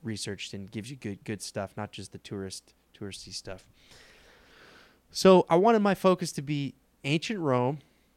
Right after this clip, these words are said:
which I only did a little bit of that, and fascism, right? So Italy, Rome in particular, is the, you know, the, the bed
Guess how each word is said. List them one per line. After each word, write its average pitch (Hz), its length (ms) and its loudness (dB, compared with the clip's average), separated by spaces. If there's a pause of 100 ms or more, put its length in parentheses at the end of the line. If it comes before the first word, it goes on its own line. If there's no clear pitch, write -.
which 143 140 -6
I 160 60 2
only 170 200 0
did 151 120 -2
a 135 60 2
little 117 200 2
bit 104 120 -2
of 104 80 -2
that, 104 240 -2 (440)
and 110 460 -2 (520)
fascism, - 540 -4 (400)
right? 110 300 -6
So 104 340 -4 (1700)
Italy, 156 540 2 (1400)
Rome 123 480 -2 (200)
in 117 120 -8
particular, 113 640 -4 (380)
is 117 460 -6
the, 107 520 -2 (640)
you 113 100 -8
know, 107 300 -6 (280)
the, 110 160 -6 (1500)
the 123 80 -6
bed 127 360 0